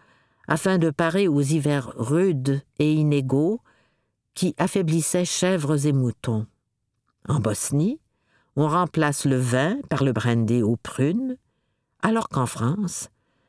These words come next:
la limite nordique de la viticulture recule de quatre cents kilomètres vers le sud, afin que les vignerons se lancent à la poursuite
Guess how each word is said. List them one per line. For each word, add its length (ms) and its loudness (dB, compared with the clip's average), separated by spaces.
la 200 2
limite 500 0
nordique 680 0
de 120 2
la 140 2
viticulture 1120 -2
recule 560 -2
de 220 -2
quatre 300 -4
cents 320 -2
kilomètres 840 -4
vers 220 0
le 100 2
sud, 460 -2
afin 340 0
que 140 0
les 160 2
vignerons 580 2
se 160 -2
lancent 600 -2
à 80 -2
la 140 0
poursuite 680 -4